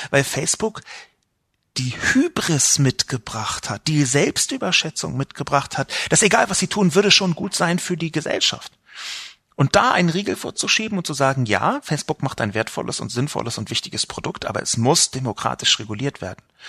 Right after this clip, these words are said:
Und Facebook hat selbst nicht rausgefunden, wie das geht. Genau dieses Muster kann sich wiederholen im Bereich künstliche Intelligenz. Genau dieses Muster kann sich wiederholen, zum Beispiel was künstliche Intelligenz und Gesundheit angeht. Wenn ein Startup raufkommt,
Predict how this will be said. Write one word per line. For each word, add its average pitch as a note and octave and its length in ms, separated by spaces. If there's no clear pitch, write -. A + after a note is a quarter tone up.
Und A2+ 220
Facebook - 460
hat - 120
selbst F#3 320
nicht - 180
rausgefunden, G2+ 520
wie G2+ 60
das - 220
geht. - 240
Genau D#3 300
dieses F#3+ 380
Muster F3 300
kann C3+ 200
sich C3 200
wiederholen G#2+ 400
im G2 60
Bereich F#2+ 260
künstliche - 380
Intelligenz. - 640
Genau F3 240
dieses E3 280
Muster D#3 300
kann C#3 160
sich - 160
wiederholen, C#3 340
zum B2+ 180
Beispiel C3 280
was - 140
künstliche - 360
Intelligenz D3 480
und D#3 120
Gesundheit G3+ 460
angeht. - 420
Wenn F3 140
ein G3+ 120
Startup - 480
raufkommt, - 600